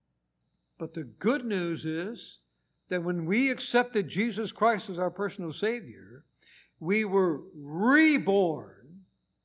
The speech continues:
and we received the gift of righteousness. We are right with God.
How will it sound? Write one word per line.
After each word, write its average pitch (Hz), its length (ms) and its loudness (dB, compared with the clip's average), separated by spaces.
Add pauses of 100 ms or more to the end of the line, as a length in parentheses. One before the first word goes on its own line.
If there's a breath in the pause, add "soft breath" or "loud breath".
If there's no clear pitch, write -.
(360)
and 208 240 -2
we 208 140 0
received 233 920 -4
the 175 140 -2
gift 180 720 -4 (520)
of 151 160 -10
righteousness. 165 1120 -6 (800)
We 247 300 2
are 180 300 2
right 220 640 6 (200)
with 170 300 -4
God. 214 460 2